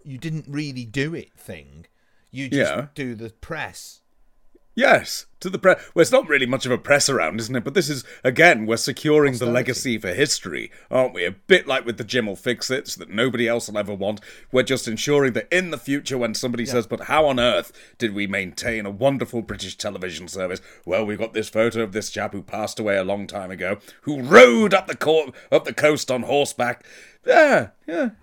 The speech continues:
Speaker 1: there'd
Speaker 2: it's
Speaker 1: be
Speaker 2: important.
Speaker 1: statues of you on horseback, you know.
Speaker 2: Yes.
Speaker 1: Holding
Speaker 2: Oh,
Speaker 1: a
Speaker 2: yeah.
Speaker 1: T V aerial aloft.
Speaker 2: That's it. Holding a copy of the Radio Times, which would be
Speaker 1: There
Speaker 2: taken
Speaker 1: he
Speaker 2: back
Speaker 1: is.
Speaker 2: under, under the wing of the Protectorate. We wouldn't have any of this outsourcing of that anymore. That's straight back in.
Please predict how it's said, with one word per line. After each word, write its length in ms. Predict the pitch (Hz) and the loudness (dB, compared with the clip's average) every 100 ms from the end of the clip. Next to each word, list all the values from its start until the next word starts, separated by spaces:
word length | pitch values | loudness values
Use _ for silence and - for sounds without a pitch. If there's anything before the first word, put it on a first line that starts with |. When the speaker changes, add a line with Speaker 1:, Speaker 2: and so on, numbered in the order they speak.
| - | -4
Speaker 1:
there'd 100 | 175 | -2
Speaker 2:
it's 120 | 190 190 | -2 -4
Speaker 1:
be 40 | |
Speaker 2:
important. 380 | 196 214 202 - | -2 -2 -2 -4
Speaker 1:
statues 260 | 185 156 | -6 -4
of 180 | 160 170 | -2 -4
you 160 | 180 156 | -4 -6
on 120 | 127 | -8
horseback, 760 | 117 101 87 - 87 78 _ _ _ _ | -8 -10 -10 -16 -18 -20 _ _ _ _
you 120 | 120 | -14
know. 120 | 135 | -6
Speaker 2:
Yes. 340 | 92 90 - - _ _ | -4 -4 -6 -14 _ _
Speaker 1:
Holding 360 | 156 180 165 | -8 -8 -6
Speaker 2:
Oh, 40 | 131 | -6
Speaker 1:
a 40 | |
Speaker 2:
yeah. 60 | 147 | -6
Speaker 1:
T 300 | 156 165 151 | -8 -10 -12
V 240 | 156 151 | -12 -12
aerial 600 | 131 143 156 151 131 107 _ | -6 -6 -6 -8 -12 -14 _
aloft. 760 | 98 110 117 113 - - - _ _ _ _ - | -16 -10 -8 -8 -12 -20 -20 _ _ _ _ -8
Speaker 2:
That's 260 | 73 - | -8 -6
it. 120 | 92 - | -8 0
Holding 320 | 147 165 156 | 2 4 2
a 80 | 135 | 0
copy 300 | 165 143 143 | 0 4 2
of 100 | 117 | 2
the 80 | |
Radio 460 | 127 143 139 127 123 | 2 2 4 0 -2
Times, 520 | - 127 120 123 113 | -2 0 0 -2 -2
which 240 | 110 110 113 | -6 -6 -4
would 140 | 120 | -4
be 100 | 104 | -4
Speaker 1:
There 60 | 95 | -2
Speaker 2:
taken 320 | 123 117 110 | 0 0 -2
Speaker 1:
he 40 | 104 | -2
Speaker 2:
back 200 | 107 104 | -2 -2
Speaker 1:
is. 60 | |
Speaker 2:
under, 320 | 127 117 110 - - - | -4 0 -2 -4 -20 0
under 220 | 131 156 147 | 0 2 0
the 80 | |
wing 340 | 147 165 165 156 | 6 6 6 4
of 120 | 127 | 0
the 80 | 143 | -2
Protectorate. 760 | - 120 143 - 151 127 123 - - - | -4 0 0 0 -2 0 0 -4 -10 2
We 120 | 165 | 6
wouldn't 160 | 180 185 | 8 10
have 100 | 175 | 10
any 160 | 170 | 8
of 60 | 165 | 8
this 160 | 160 180 | 8 8
outsourcing 640 | 170 - 180 165 147 147 | 6 6 8 8 6 0
of 60 | 127 | 6
that 180 | 156 147 | 6 6
anymore. 260 | 151 131 | 4 4
That's 220 | 127 - | 4 2
straight 320 | - - 147 147 | 0 2 2 2
back 260 | 143 - | -2 2
in. 140 | 127 | 2